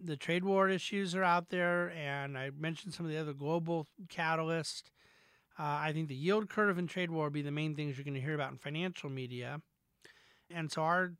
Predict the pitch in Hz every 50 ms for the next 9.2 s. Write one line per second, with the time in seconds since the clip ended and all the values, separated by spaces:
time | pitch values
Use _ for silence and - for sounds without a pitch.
0 | - - 196 190 196 190 180 165 - - 160 - 170 190 185 185 180 175 170 156
1 | 170 165 165 165 151 - _ _ _ _ _ _ _ _ _ _ _ _ - 208
2 | 233 247 269 262 196 - - - - 185 180 170 160 156 147 147 147 147 151 175
3 | 185 - _ _ _ - 156 160 165 160 - - 185 160 170 165 147 - - 175
4 | 165 156 156 156 160 160 160 156 156 151 151 147 147 143 143 139 - - 151 139
5 | 143 139 135 - - _ _ _ _ _ _ _ _ _ _ 139 139 135 147 151
6 | 156 147 123 - - 143 131 - - 156 147 143 139 143 139 143 139 139 - -
7 | 151 147 147 139 135 135 135 127 - 147 131 - - 143 131 135 135 131 - _
8 | _ _ - - _ _ _ _ _ - 196 202 220 226 196 - - 208 190 180
9 | 165 143 139 139